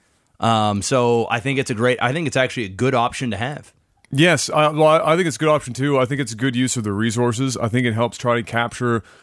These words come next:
Speaker 2: more of the three D S,
Speaker 1: Yep.
Speaker 2: uh, market that they haven't, uh, that they haven't already captured with this.
Speaker 1: Yep.
Speaker 2: Uh, and more specifically, it, it captures,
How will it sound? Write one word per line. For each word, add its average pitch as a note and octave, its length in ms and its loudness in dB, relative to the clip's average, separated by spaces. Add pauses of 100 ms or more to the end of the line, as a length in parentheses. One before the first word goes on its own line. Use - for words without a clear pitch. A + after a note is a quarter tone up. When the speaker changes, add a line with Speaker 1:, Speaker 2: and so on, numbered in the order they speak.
Speaker 2:
more A#2+ 320 2
of A2 80 0
the G#2 80 -4
three A#2+ 240 0
D A2 160 2
S, A#2 400 0 (120)
Speaker 1:
Yep. - 220 0
Speaker 2:
uh, A2+ 180 2
market A#2 360 0
that G#2+ 60 -8
they A2 100 0
haven't, A2 440 0
uh, G#2+ 200 0
that G#2 120 -2
they A2 80 0
haven't A2 220 0
already A2+ 260 0
captured A2 420 -2
with A#2+ 120 -8
this. D3+ 260 -4 (180)
Speaker 1:
Yep. A#2 180 0 (100)
Speaker 2:
Uh, A2+ 320 2
and A#2+ 220 0
more C3+ 160 0
specifically, C3 580 -2
it, A2+ 180 -2
it A#2+ 140 2
captures, A#2+ 640 -2